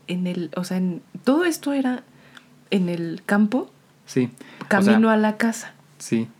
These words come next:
Speaker 1: Ah,
Speaker 2: ¿Has visto
Speaker 1: ok.
Speaker 2: la película de Señales?
Speaker 1: Sí.
Speaker 2: Bueno, más o menos así era la casa. O sea, la casa estaba en medio
Speaker 1: Y enfrente
Speaker 2: y
Speaker 1: el campo.
Speaker 2: alrededor de la
Speaker 1: Ah,
Speaker 2: casa
Speaker 1: ok.
Speaker 2: un cultivo grandísimo
Speaker 1: Vale,
Speaker 2: de,
Speaker 1: ya
Speaker 2: de
Speaker 1: entendí.
Speaker 2: maíz.
Speaker 1: Ya, ya, es que no.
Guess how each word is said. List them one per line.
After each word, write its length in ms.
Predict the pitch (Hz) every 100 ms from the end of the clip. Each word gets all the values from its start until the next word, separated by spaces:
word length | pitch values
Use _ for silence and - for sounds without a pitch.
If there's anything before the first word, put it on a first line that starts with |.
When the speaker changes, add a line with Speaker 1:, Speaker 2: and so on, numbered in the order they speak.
| -
Speaker 1:
Ah, 220 | - - 147
Speaker 2:
¿Has 80 |
visto 180 | 190 214
Speaker 1:
ok. 40 | 202
Speaker 2:
la 60 | 143
película 360 | 135 143 147
de 80 | 117
Señales? 540 | - 113 131 233 - - _ _
Speaker 1:
Sí. 260 | - 190 185 - _ _
Speaker 2:
Bueno, 240 | 123 120 120
más 160 | 147
o 40 | 165
menos 140 | 170
así 100 | 143 139
era 100 | 135
la 120 | 127
casa. 260 | 143 143 - - -
O 20 |
sea, 100 | -
la 120 | 107 107
casa 160 | 147
estaba 200 | 143 156
en 120 | 127
medio 340 | 131 170 220 269 - _ -
Speaker 1:
Y 80 | 190
enfrente 240 | 185 - 127
Speaker 2:
y 40 |
Speaker 1:
el 60 | -
campo. 100 | 131
Speaker 2:
alrededor 420 | 127 131 147 190
de 80 | -
la 160 | 277 277
Speaker 1:
Ah, 20 |
Speaker 2:
casa 320 | - - 180
Speaker 1:
ok. 140 | 214 160
Speaker 2:
un 120 | 156
cultivo 540 | - 151 143 147 143
grandísimo 480 | 131 117 120 139 226
Speaker 1:
Vale, 200 | 214 202
Speaker 2:
de, 60 | 185
Speaker 1:
ya 60 | 196
Speaker 2:
de 40 |
Speaker 1:
entendí. 120 | -
Speaker 2:
maíz. 320 | 208 143 220 240
Speaker 1:
Ya, 200 | 175 170
ya, 100 | 160
es 140 | 175
que 160 | -
no. 120 | 185